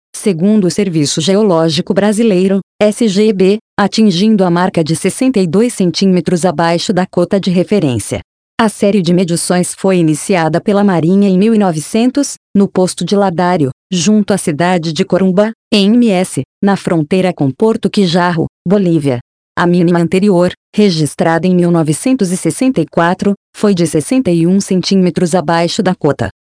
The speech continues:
A cota padrão é de cinco metros, em mi, de profundidade média, segundo o Instituto de Meio Ambiente de Mato Grosso do Sul, imasul, que já havia feito um alerta sobre o menor nível histórico do rio na última quarta-feira, nove,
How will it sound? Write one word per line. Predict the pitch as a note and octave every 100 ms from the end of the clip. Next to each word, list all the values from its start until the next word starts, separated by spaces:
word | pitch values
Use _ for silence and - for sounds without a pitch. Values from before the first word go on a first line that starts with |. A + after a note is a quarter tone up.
| _
A | F3+
cota | E3+ F3+ F3
padrão | F3 F3 E3 F3+ G3
é | F#3
de | E3+
cinco | - G3 A3
metros, | G3+ D#3 D3+ E3 E3+ - _ -
em | A3
mi, | G3+ A3+ - -
de | E3+
profundidade | - F3+ A#3+ A#3 G#3+ G3 F#3 A3
média, | F#3+ E3+ D#3+ F#3+ F#3+ _ -
segundo | G3 D#3+ G3 G3
o |
Instituto | G#3 G#3+ - A3+ F#3 F#3 E3+
de | F3+
Meio | F3 F#3+ G3
Ambiente | F3 D#3 E3+ F#3+ F3
de | F3
Mato | E3 F3+ A3+
Grosso | E3 D3+ - -
do | F3
Sul, | G#3 - F3+ C#3+ - -
imasul, | A3+ G3 D#3+ F3 C#3+ - -
que | A#3
já | F#3 F#3+
havia | D#3+ G3 G3+
feito | F#3+ G3+ G3 G3+
um | G#3
alerta | F3+ F3 F#3 A#3
sobre | A3 F3+ F3+
o |
menor | F3 F3 F#3+ G3
nível | F3+ F3 F#3
histórico | - F#3+ F3 - F3
do |
rio | E3+ E3+ F3
na | E3+
última | E3 - F3+
quarta-feira, | - F#3+ F#3 F3 - F#3 F#3 G#3+ - -
nove, | G3 G3 F#3